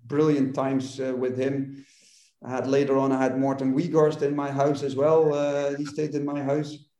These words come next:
So, um, yeah, Graham Rix was just fantastic, you know. He, he kept himself to himself as well,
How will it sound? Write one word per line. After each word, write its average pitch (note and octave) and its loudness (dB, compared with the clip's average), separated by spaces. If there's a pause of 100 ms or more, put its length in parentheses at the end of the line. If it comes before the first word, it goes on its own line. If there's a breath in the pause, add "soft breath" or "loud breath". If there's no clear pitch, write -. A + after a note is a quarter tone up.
(360)
So, C3+ -2
um, C3+ -2 (340 loud breath)
yeah, C#3+ 2 (800)
Graham F3 6
Rix E3 4
was C#3 -6
just C#3 -4
fantastic, B2+ -2
you A#2+ -6
know. C3 0
He, B2+ -6 (580 soft breath)
he C#3 -2
kept E3 4
himself D3+ 4
to D3+ -2
himself C#3 2
as B2+ -6
well, D3+ 2